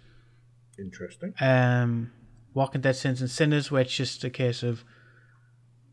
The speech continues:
Speaker 2: put, changing settings how you like them, pressing the button on the front to tell them that you're using the, the little button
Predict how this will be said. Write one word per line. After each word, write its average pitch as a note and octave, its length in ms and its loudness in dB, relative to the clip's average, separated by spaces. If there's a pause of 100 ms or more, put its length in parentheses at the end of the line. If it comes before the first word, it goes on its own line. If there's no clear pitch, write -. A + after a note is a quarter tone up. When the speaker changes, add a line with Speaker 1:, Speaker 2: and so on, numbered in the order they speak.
(380)
Speaker 2:
put, - 320 -2
changing C#3 380 4
settings B2 460 0
how B2 160 2
you A#2+ 100 0
like B2 220 -2
them, B2 240 2
pressing B2 300 -6
the A#2 60 2
button A#2+ 220 0
on A#2+ 100 0
the A#2+ 40 -2
front A#2+ 280 -2
to B2+ 60 -4
tell B2 180 -2
them A#2 120 0
that B2 120 -4
you're B2 140 -2
using A#2+ 260 -2
the, A#2+ 160 -2 (300)
the C3 80 0
little B2 160 0
button B2+ 380 -2